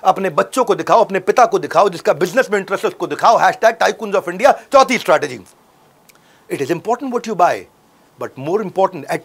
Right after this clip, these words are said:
what price you buy। वाह, कमाल की बात है। अब बढ़िया स्टॉक खरीद रहा है, ठीक है, लेकिन क्या बढ़िया भाव में खरीद रहा है? ये वैल्यू इन्वेस्टिंग की किताब, उसका ये सार थे, उसको ये जीते थे अपनी जिंदगी में।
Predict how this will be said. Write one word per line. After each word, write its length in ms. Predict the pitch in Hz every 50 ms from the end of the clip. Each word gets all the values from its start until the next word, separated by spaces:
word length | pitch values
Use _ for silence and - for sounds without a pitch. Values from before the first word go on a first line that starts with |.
| 104 120
what 140 | - - - - _ -
price 280 | 147 - 196 - - -
you 100 | 139 117
buy। 260 | 92 85 78 - - _ _ _ _ _ _ _ _ _ _ _ _ _ _ - - -
वाह, 320 | - - - - _ - - -
कमाल 240 | 117 117 131 135
की 120 | 120 123 120
बात 220 | 101 95 95 -
है। 60 | 110 - - - - - - - 359
अब 140 | 359 -
बढ़िया 300 | - 202 170 170 202 247
स्टॉक 320 | 233 - - 220 214 - -
खरीद 240 | 185 180 196 196 196
रहा 80 | 220
है, 60 | 214
ठीक 260 | 185 - 190 208 196 214
है, 60 | 185
लेकिन 260 | 170 190 185 208 190
क्या 120 | 233 220
बढ़िया 260 | 180 165 170 202 226 185
भाव 300 | - - 208 262 339 311
में 140 | 294 285
खरीद 260 | - 185 233 269 254 262
रहा 140 | 240 170
है? 180 | 135 107 87 - _ _ _ _ _ _ _ - - - 143
ये 140 | 170 240 220
वैल्यू 320 | 208 214 226 226 240 240
इन्वेस्टिंग 360 | 214 208 214 - - 240 220
की 100 | 180 208
किताब, 440 | 175 214 - 196 196 190 180 143 - - - -
उसका 280 | 185 190 180 - 233 226
ये 280 | 208 170 160 226 262
सार 560 | 254 - - - - - - 156 165 175 190 180
थे, 140 | - 175
उसको 240 | 160 156 - - 226
ये 60 | 226
जीते 260 | 165 - 143 147 170 156
थे 100 | 156 156
अपनी 160 | - 170 139
जिंदगी 340 | 120 139 139 143 135 143 135
में। 140 | 147 131